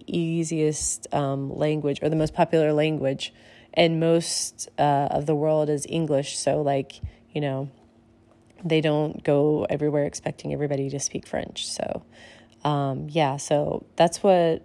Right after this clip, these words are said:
mine and my husband have. Um, actually, we had Thanksgiving with our association. Uh, we had our friend's restaurant do it.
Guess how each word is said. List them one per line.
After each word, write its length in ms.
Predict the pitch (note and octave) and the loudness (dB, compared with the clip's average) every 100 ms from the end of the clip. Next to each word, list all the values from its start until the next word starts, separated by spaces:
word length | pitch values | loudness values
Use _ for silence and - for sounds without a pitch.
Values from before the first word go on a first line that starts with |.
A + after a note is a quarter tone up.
| - - | -12 -4
mine 240 | D#3+ D3+ | -2 0
and 80 | D3+ | 0
my 140 | D3+ | -4
husband 460 | D3 D#3+ D#3+ D#3 D#3+ | -4 -6 -4 -4 -4
have. 440 | D#3+ D#3+ G#3+ - - | -6 -6 -8 -10 -6
Um, 260 | E3+ D#3+ - | -2 -2 -2
actually, 340 | E3+ - F3 | -4 -2 0
we 120 | E3+ | 2
had 200 | F3 D3+ | 0 0
Thanksgiving 880 | - D#3 - - D#3 D3+ D#3+ G3+ C#4+ | 0 -2 -4 0 0 2 -2 -4 -6
with 400 | - E3 E3 - - | -2 0 0 0 -2
our 760 | D#3 D3 D3 D3 C#3+ C#3+ - - | 0 0 0 -2 -2 -4 -6 -8
association. 960 | D3 D#3 D3+ D3 D3+ D3+ - G#3 A#3 - - - - - - | -4 -4 -2 -4 -4 -4 -6 -4 -4 -6 -16 -20 -20 -18 -4
Uh, 460 | E3 D#3 D3+ D3+ D3+ | -2 0 0 -2 -2
we 160 | E3 | -2
had 580 | D#3 - E3+ D#3+ D#3 D#3 - | -2 -2 0 2 0 -2 -6
our 240 | D#3 D3 D3 | -2 -2 -4
friend's 680 | - E3 D#3+ D#3 D#3 D#3 | -6 -4 -2 -2 -4 -6
restaurant 680 | D3+ D3 - - D3+ - - - | -4 -4 -4 -6 -6 -6 -10 -8
do 220 | D3+ D3+ | -4 0
it. 320 | E3 F#3 - | 0 -2 -6